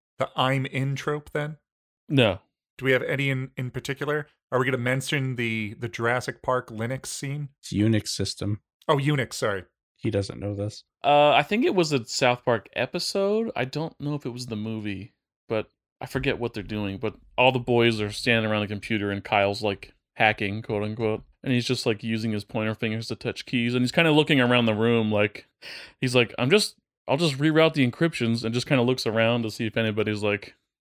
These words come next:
Speaker 2: pick-, <laughs> list-, paying attention to him.
Speaker 1: <laughs>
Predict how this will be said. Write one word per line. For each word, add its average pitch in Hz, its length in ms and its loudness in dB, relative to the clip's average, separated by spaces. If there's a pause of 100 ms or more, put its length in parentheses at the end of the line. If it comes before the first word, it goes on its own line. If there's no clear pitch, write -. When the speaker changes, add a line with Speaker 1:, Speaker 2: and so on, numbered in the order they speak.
(160)
Speaker 2:
pick-, - 320 -6 (400)
<laughs> - 420 -18
list-, 127 320 0
paying 120 200 2
attention 107 380 -6
to 120 140 -4
him. 120 100 -4 (920)
Speaker 1:
<laughs> 120 80 -6